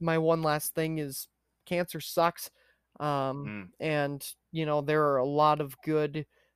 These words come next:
Speaker 1: there are a lot of great charities that do a lot of great work with, with cancer, which is something that everybody is, uh, affected by. So obviously make sure to go check out the American Cancer Society and the great work that they do there. Um,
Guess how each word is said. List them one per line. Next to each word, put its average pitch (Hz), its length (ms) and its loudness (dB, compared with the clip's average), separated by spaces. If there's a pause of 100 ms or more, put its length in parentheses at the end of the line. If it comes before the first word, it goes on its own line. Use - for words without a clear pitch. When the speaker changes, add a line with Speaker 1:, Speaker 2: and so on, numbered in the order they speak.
(120)
Speaker 1:
there 165 140 2
are 147 80 4
a 139 100 2
lot 156 240 4
of 147 120 -4
great 143 440 -4
charities 147 600 -4
that 113 180 -6
do 147 200 -6
a 131 40 -4
lot 135 240 0
of 143 80 -8
great 135 240 -4
work 139 320 -4 (100)
with, 147 260 -2 (240)
with 156 260 -2
cancer, 151 420 -6
which 135 180 -8
is 131 120 -10
something 143 360 -4
that 120 120 -2
everybody 143 520 0
is, 123 140 -6 (140)
uh, 87 180 -2 (320)
affected 151 560 2
by. 147 300 6 (480)
So 131 260 0
obviously 143 760 0
make 147 180 -4
sure 139 160 -4
to 131 80 -6
go 135 160 0
check - 260 -6
out 131 240 0
the 135 300 -2
American 139 540 -4
Cancer 143 400 -6
Society 131 640 -2
and 127 140 -6
the 127 80 -6 (180)
great 147 260 0
work 123 280 -2
that 135 120 -20
they 131 160 -2
do 131 220 -4
there. 127 320 2 (580)
Um, 127 500 -2